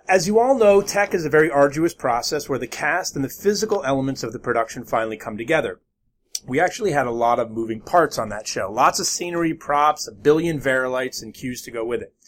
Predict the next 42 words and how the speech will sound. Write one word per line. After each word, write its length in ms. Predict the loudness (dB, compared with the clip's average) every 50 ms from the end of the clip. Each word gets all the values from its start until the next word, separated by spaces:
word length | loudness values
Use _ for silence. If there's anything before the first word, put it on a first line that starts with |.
| _ _ -18 -18 _ _ _
It 120 | -8 -2
took 160 | 0 0 0 0
us 100 | -2 -6
a 60 | -2
couple 280 | 2 2 2 2 2
weeks 240 | -2 -2 -2 -2 -4
to 80 | -6 -4
get 160 | -4 -4 -6
through 180 | -6 -10 -8 -4
teching 340 | 0 0 0 0 -2 -8
the 80 | -8 -6
show, 340 | -6 -6 -6 -4 -4 -4 -6
and 120 | -6 -6
when 300 | -6 -6 -4 -4 -6 -10 -12 -14 -8
we 160 | -2 -2 -2
did, 400 | -2 -2 -2 2 2 2 2 2
I 40 | 2
remember 520 | 0 0 0 -4 -4 -4 0 0 0 2
the 100 | 2 0
P 240 | -4 -6 -6 -4 -2
S 160 | -2 -2 -2
M 200 | -2 -2 -4 -2
saying, 420 | -4 -4 -4 -4 -4 -4 -6 -8 -10 _ _ _ _ _ _
"Okay, 300 | 0 0 2 4 2 4
now 200 | 4 4 4 4
let's 200 | 4 4 0 0
run 180 | 0 2 2 2
it 80 | 2
from 120 | -2 -2 -4
the 60 | -4
top." 340 | -2 -2 -2 -2 -2 -6 _ _ _ _
And 100 | -8 -4
I 60 | -4 -2
remember 420 | -2 -2 0 0 -2 0 -2 -6
thinking, 560 | -6 -4 -4 -4 -4 -4 -6 -8 -8 -8 -12 _ _ _ _ _ _ _
"This 340 | -2 4 4 4 4 2 -4
is 180 | -6 -14 -14
going 320 | -8 -6 -6 -6 -6 -6 -8
to 100 | -10 -10
be 400 | -10 -10 -8 -8 -6 -6 -8 -10 -12
a 60 | -14
disaster." 680 | -16 -14 -12 -12 -4 -2 -2 -2 -2 -4 -8 -10 -12